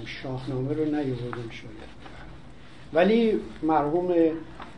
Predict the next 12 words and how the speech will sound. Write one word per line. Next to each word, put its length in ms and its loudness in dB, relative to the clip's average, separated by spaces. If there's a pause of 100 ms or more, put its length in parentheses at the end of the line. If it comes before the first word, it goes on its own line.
(720)
شاپور 600 4
شهبازی 880 0 (1000)
مقاله‌ای 560 2
به 160 4
انگلیسی 540 0
دارن 400 6 (760)
که 300 2 (180)
در 160 -2 (120)
اثبات 680 10
پهلویدانی، 1120 0
اه، 300 6 (2250)
شاهنامه 640 -4